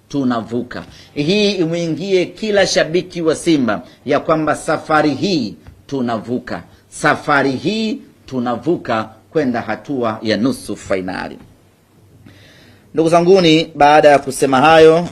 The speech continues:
natumai nimekava kila eneo,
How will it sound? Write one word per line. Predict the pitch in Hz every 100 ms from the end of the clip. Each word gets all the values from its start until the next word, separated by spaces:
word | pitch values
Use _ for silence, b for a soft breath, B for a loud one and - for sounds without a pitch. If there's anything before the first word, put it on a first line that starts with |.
| -
natumai | 123 123 127 143 139 131 135 127
nimekava | 123 123 120 113 147 139 117
kila | 123 - 143 127
eneo, | 117 113 160 165 123 147